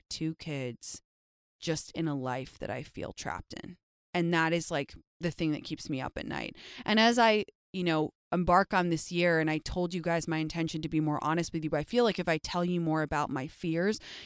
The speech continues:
you might understand me better and you might understand my, my points of view better. So here we go in, in that, in that vein. Um, it's not about having kids or not having kids or working or not working. Obviously, those choices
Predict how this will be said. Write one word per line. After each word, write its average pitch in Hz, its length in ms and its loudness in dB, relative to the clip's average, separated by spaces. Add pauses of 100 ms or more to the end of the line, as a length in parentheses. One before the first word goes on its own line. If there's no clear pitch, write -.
you 196 80 4
might 214 220 6
understand 214 520 0
me 147 120 0
better 78 280 -6
and 123 140 -2
you 156 60 4
might 165 180 4
understand 156 460 0
my, 147 160 -2 (100)
my 151 160 -4
points 151 360 -2
of 139 80 -8
view 151 180 -4
better. 82 280 -6
So 143 340 -4 (100)
here 151 200 -6
we 139 100 -4
go - 320 -6
in, 139 260 -2
in 139 180 -4
that, 127 180 -6 (120)
in 147 120 -4
that - 200 -10
vein. 143 260 -10 (440)
Um, 190 340 4 (920)
it's 208 180 -2
not 208 140 2
about 208 200 4
having 180 240 0
kids 165 420 -4
or 156 80 -2
not 156 200 0
having 151 160 -2
kids 151 400 -4
or 143 180 -6
working 160 680 0
or 147 120 -2
not 147 240 0
working. 139 560 -6 (120)
Obviously, 170 420 2
those 151 360 2 (120)
choices 202 640 0